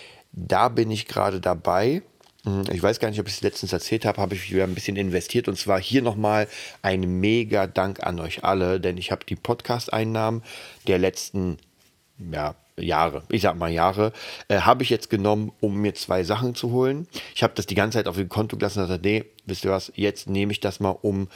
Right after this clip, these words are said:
das in etwas Sinnvolles zu packen. Und zwar habe ich mir ein A-I-Gimbal geholt. Das heißt praktisch, kennt ihr ein Gimbal, wo man das Handy reinmacht und praktisch mit der Hand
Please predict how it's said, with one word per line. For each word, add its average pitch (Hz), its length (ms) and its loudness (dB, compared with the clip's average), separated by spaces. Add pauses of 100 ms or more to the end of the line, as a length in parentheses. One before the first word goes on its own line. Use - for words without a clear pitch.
(200)
das 90 160 -4
in 92 80 -2
etwas 90 360 -4
Sinnvolles 90 600 -2
zu 85 520 -4 (300)
packen. 113 300 -2
Und 95 140 -4
zwar 98 340 2 (360)
habe 101 200 2
ich 101 100 -4
mir 92 220 0
ein 87 180 -2
A-I-Gimbal 92 760 2
geholt. 90 520 0 (440)
Das - 140 -4
heißt 98 180 0
praktisch, - 540 -2
kennt 90 200 0
ihr 87 40 2
ein 85 120 -2
Gimbal, 113 300 4
wo 92 40 0
man 87 240 0
das 80 160 -6
Handy 90 200 -2
reinmacht 104 480 0
und 87 240 -4 (280)
praktisch - 340 -10
mit 92 160 -2
der 87 120 0
Hand 90 320 -2